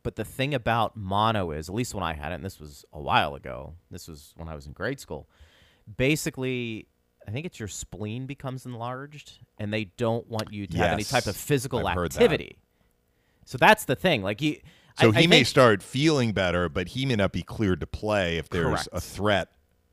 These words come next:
Speaker 2: to, like,
Speaker 1: Correct.
Speaker 2: an internal injury.
Speaker 1: And that could be a couple of months. I, I, and that, obviously, he's gonna be talking to his doctors about,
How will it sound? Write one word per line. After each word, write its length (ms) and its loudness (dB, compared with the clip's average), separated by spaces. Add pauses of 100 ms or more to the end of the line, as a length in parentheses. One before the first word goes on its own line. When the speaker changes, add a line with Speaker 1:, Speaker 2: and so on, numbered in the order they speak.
(240)
Speaker 2:
to, 60 -6
like, 60 0
Speaker 1:
Correct. 180 -2
Speaker 2:
an 80 -2
internal 640 -4
injury. 460 -8
Speaker 1:
And 120 0
that 120 6
could 100 2
be 80 4
a 60 4
couple 280 0
of 60 -2
months. 240 -2
I, 160 8
I, 140 2 (100)
and 160 0
that, 220 6 (240)
obviously, 340 -4
he's 160 -10
gonna 120 -14
be 80 -12
talking 340 -8
to 60 -14
his 120 -14
doctors 400 -6
about, 380 -6